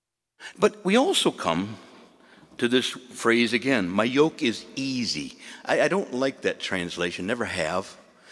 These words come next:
It's the traditional one. But it really isn't, it makes it sound like it's a cinch, man. It's no, no problem, no sweat if you follow me. That's not what this word says.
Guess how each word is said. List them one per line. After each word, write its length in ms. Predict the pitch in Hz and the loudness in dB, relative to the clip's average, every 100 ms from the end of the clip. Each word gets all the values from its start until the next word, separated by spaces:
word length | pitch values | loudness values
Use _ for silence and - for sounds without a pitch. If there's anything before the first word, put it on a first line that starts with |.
| - | -8
It's 240 | - 117 - | -4 -4 -4
the 80 | 113 | -8
traditional 560 | - 151 151 - 101 | -6 0 2 2 -2
one. 300 | 76 71 95 - - - _ - - - - - _ _ _ - | -2 -6 -8 -12 -20 -20 _ -20 -20 -20 -20 -20 _ _ _ 4
But 120 | 233 | 4
it 60 | |
really 240 | 247 311 277 | 4 2 2
isn't, 280 | 220 202 - - - - - | 2 0 -2 -10 -12 -8 2
it 80 | 202 | 2
makes 180 | 254 | 2
it 60 | 165 | 0
sound 180 | 185 151 | 0 2
like 100 | 139 | 0
it's 140 | - | -2
a 60 | 120 | -2
cinch, 460 | - 170 175 - | 2 2 2 2
man. 440 | 117 90 76 85 110 - | 0 -2 -4 -10 -12 -12
It's 200 | 120 - | -10 -4
no, 160 | 139 139 | 0 2
no 160 | 139 170 | 2 0
problem, 440 | - 143 143 98 | 2 2 4 4
no 120 | 143 196 | 0 0
sweat 400 | - - 185 - | 0 4 4 2
if 100 | 107 | -2
you 60 | |
follow 300 | - 131 113 | 4 4 4
me. 340 | 113 113 - - - - - | 0 -2 -4 -12 -16 -16 -14
That's 160 | 147 - | -8 0
not 220 | 202 - 151 | 0 0 -6
what 140 | 156 | -6
this 180 | 151 - | -6 -4
word 260 | 120 131 117 | 0 0 -2
says. 540 | - 139 85 67 | 0 2 2 -2